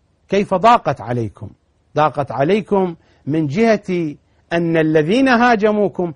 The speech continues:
نصبوا لكم الكمائن وأحاطوا بكم من جهات مختلفة،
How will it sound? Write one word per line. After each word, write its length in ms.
نصبوا 560
لكم 340
الكمائن 680
وأحاطوا 760
بكم 380
من 160
جهات 440
مختلفة، 640